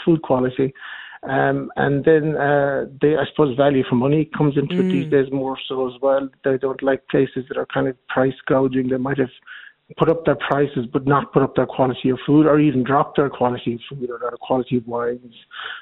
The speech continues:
Speaker 1: um, or, or whatever, whatever else they're sell-, selling in the restaurants. So they would be the, the main, the main topics.
Speaker 2: Yeah. Just finally, Sean, like, before the reviews are posted o-, on the dis-, different sites, do you have to okay them, or are you notified, are you only notified, Sean,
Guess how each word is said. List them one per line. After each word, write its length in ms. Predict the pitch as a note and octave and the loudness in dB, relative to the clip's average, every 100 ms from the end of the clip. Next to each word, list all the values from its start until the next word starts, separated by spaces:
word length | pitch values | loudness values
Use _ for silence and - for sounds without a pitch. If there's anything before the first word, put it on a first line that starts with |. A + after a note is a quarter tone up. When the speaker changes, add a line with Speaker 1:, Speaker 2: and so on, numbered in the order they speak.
| - - | -12 -2
Speaker 1:
um, 400 | B2 A#2+ A#2 A#2 | 2 2 2 0
or, 360 | A#2+ A#2 G#2+ A2 | 0 0 0 -2
or 180 | B2 C3+ | -2 -2
whatever, 340 | B2+ A#2+ A#2+ | -2 -2 -2
whatever 360 | A#2 C3 B2+ B2+ | -2 -2 0 -2
else 140 | A#2 - | -2 -4
they're 120 | A#2+ - | -4 0
sell-, 200 | B2 C3 - | 0 0 -2
selling 240 | B2+ B2 | -2 -2
in 120 | B2 | -2
the 80 | B2+ | -2
restaurants. 500 | A#2+ B2 - B2 B2+ - - - _ - | -2 -4 -8 -8 -10 -14 -16 -16 _ -2
So 160 | C#3+ C3 | 0 2
they 160 | D#3+ | 4
would 140 | F3+ D#3 | 4 4
be 80 | |
the, 200 | C#3 C#3 B2+ | 2 2 0
the 80 | B2+ | 0
main, 320 | B2+ B2+ A#2 - _ _ | 0 -2 -4 -10 _ _
the 60 | C#3 | -6
main 140 | B2+ | -4
topics. 400 | A#2+ A2+ C3 - - | -4 -6 -8 -10 -6
Speaker 2:
Yeah. 320 | G3+ G3+ F3+ - - | -2 0 -2 -8 -4
Just 220 | - C#5 - | 0 2 4
finally, 320 | A#4 F#4+ E4 | 4 4 2
Sean, 300 | - D4 C4+ | 2 0 2
like, 160 | C4 - A3+ | -2 -2 -2
before 300 | D4 - G4 C5 | 0 4 6 6
the 60 | A4+ | 4
reviews 440 | F4 B3+ B3 F#3+ | 2 0 0 2
are 80 | F3 | 0
posted 580 | - F#3+ F#3 - D#3+ B2 - | 4 2 2 -2 -4 -2 -2
o-, 40 | |
on 420 | - F3+ F3+ E3+ | 0 2 2 2
the 80 | D#3 | 0
dis-, 200 | D#3+ D#3+ - E3+ | 0 -2 -4 0
different 360 | F3+ - D3+ | 0 0 -4
sites, 360 | - E3 D3+ - | 0 0 0 -2
do 100 | B3+ | 2
you 160 | D#4 | 4
have 240 | F4 D#4+ - | 4 2 0
to 280 | C4 A3 F3 - | 0 2 0 2
okay 400 | F#3 - F#3 F3+ | 2 4 2 2
them, 260 | C4 G3 | 0 2
or 260 | D#3 D3+ D3 | 2 2 2
are 60 | E3+ | 2
you 200 | F#3+ B3+ | 2 4
notified, 500 | A3 A3 G#3+ G3+ F3+ | 4 2 2 2 2
are 40 | |
you 220 | G3 B3+ A#3+ | 2 2 2
only 260 | A#3+ B3 | 2 0
notified, 480 | A3+ G#3+ F#3 F#3+ E3+ | 2 0 0 0 0
Sean, 360 | - F#3 E3+ | 0 0 0